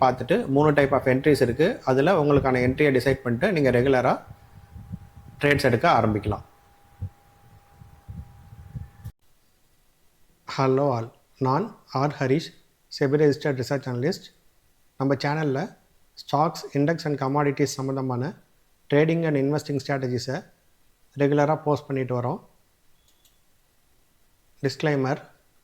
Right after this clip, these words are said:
பங்குச்சந்தையில் முதலீடு செய்வது சந்தை அபாயங்களுக்கு உட்பட்டது. முதலீடு செய்வதற்கு முன் அனைத்து தொடர்புடைய ஆவணங்களையும் கவனமாக படிக்கவும்.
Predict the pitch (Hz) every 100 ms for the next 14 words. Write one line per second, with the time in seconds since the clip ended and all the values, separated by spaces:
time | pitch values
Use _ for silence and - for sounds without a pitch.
0 | _ 139 170 196 170 156 147 143 156 156
1 | 139 131 123 151 - _ - - 143 160
2 | 139 139 139 139 127 120 - 127 120 135
3 | 247 _ _ _ _ 143 151 175 165 143
4 | 139 135 127 123 175 - 135 143 160 151
5 | 139 147 147 139 127 139 139 131 120 185
6 | - - 131 135 135 147 127 117 113 110